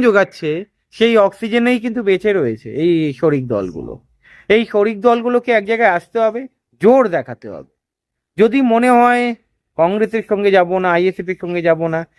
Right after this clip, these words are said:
একলা লড়ুক, কারণ দু হাজার এগারো সালের পর একলা লড়েনি। এবারে যদি একসঙ্গে আসে, তাহলে ওই, মানে, আপনাদেরকে যেটা আগেও বলেছি,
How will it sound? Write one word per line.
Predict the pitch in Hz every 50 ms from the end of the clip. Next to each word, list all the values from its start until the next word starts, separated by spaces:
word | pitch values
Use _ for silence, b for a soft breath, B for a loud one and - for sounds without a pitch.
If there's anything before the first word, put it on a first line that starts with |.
| b b b
একলা | - 170 185 - 214 220 226
লড়ুক, | 226 247 339 311 285 - _ _ _ _ _
কারণ | 208 214 214 214 214
দু | 202 214
হাজার | 220 220 202 220 202
এগারো | 208 196 190 208 214 208
সালের | - 214 208 208
পর | 196 208 202
একলা | 196 190 196 202 202
লড়েনি। | 196 190 196 202 202 208 202 202 202 208 - _ _ _ _ _ _ _ _ _ _
এবারে | 185 190 214 254 285
যদি | 262 277 262 247
একসঙ্গে | 240 226 - - 269 254 254 254 240
আসে, | 226 220 214 - 269 294 302 285 - _ _ _ _ _ _
তাহলে | - 180 190 202 214 226
ওই, | 220 202 208 226 240 233 226 220 208 202 202 - _ _ _ _ _ _ _ _ _ _ _ _ _ _ _ -
মানে, | 160 165 175 175
আপনাদেরকে | 165 165 - 180 170 180 160 175 180
যেটা | 165 170 156 170 147
আগেও | 143 147 165 175 160
বলেছি, | 151 143 131 123 123 -